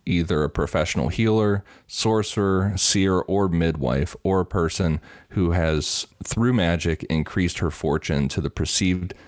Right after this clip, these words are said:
detriment of a neighboring household due to neighborly or community rivalries and the ambiguity between positive and negative magic.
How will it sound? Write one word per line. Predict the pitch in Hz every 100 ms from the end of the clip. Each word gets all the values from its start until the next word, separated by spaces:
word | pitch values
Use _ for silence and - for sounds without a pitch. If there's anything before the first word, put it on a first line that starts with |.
| -
detriment | - 80 - 82 78 78 -
of | 82 78 - - _
a | 87
neighboring | 80 82 85 85 73
household | - 78 73 - 62 50 - - _ - _
due | - 104
to | 95 - 98
neighborly | 85 87 87 85 85
or | 85 73
community | - - 85 85 80 76
rivalries | 73 80 95 92 98 92 87 87 - - - - -
and | 95 98 98
the | -
ambiguity | 92 87 82 85 85 85
between | 80 80 - 92 85 80
positive | - 90 98 101 92 78
and | 73
negative | 76 80 76 -
magic. | 73 71 67 67 - -